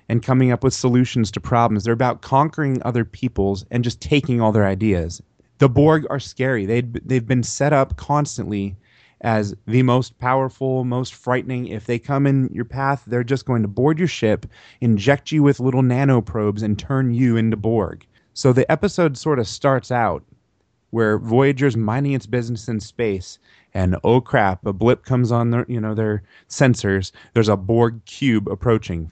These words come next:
fast. And then, <laughs> you know, Harry Kim, he's, he's like, just, he's sort of like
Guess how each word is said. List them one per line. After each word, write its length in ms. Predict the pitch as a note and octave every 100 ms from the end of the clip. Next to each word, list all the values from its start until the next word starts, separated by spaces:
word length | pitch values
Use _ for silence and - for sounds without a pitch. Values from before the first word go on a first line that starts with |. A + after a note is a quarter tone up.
| _
fast. 520 | G#2+ F2 F2+ - - _ - -
And 160 | A#2 A2+
then, 240 | A#2 A2+
<laughs> 40 | -
you 100 | A#2+
know, 240 | G#2+ G#2 - _ _
Harry 240 | C3+ C#3 B2+
Kim, 420 | - C3+ B2 A#2
he's, 440 | G2 B2+ G#2+ A2 -
he's 300 | A2 A#2 G#2+
like, 240 | A2+ G2+
just, 260 | C3 - -
he's 160 | C3 C#3
sort 160 | E3
of 120 | D3 A#2
like 320 | A2+ A2+